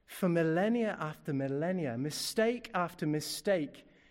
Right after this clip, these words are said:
for everything that we have done wrong, simply because he wouldn't stop loving us." That's when the Hidi people first discovered the chesed love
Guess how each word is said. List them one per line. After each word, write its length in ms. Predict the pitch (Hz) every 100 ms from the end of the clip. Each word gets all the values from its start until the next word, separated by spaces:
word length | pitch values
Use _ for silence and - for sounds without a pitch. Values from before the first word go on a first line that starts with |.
| _ _ _ _
for 380 | - 214 202 - -
everything 560 | 254 294 302 - 262
that 160 | 233 226
we 120 | 233
have 140 | 214
done 260 | 220 214 208
wrong, 360 | 214 240 202 180
simply 560 | - 285 311 330 285
because 920 | - 226 - - 240 208 175 - - - _ _ _ _ _ _ _ _ _ _ _
he 180 | - 180
wouldn't 520 | 147 196 254 262 -
stop 520 | - - 208 170 -
loving 520 | 160 170 214 247 160 104
us." 420 | 85 - - - - - _ _ _ _ _ _ _ _ _ _ _ _ 190 277 262 - _ _ _ _ _ _ _ _ _ _ _ -
That's 640 | 156 - - - - -
when 160 | 143
the 80 | 127
Hidi 300 | 117 143 131
people 380 | - - - 110
first 500 | - - 131 123 -
discovered 560 | 110 - 120 98 113 - - _ _ _ - _ _ _
the 80 | -
chesed 500 | 110 - 135 - 120
love 240 | 113 113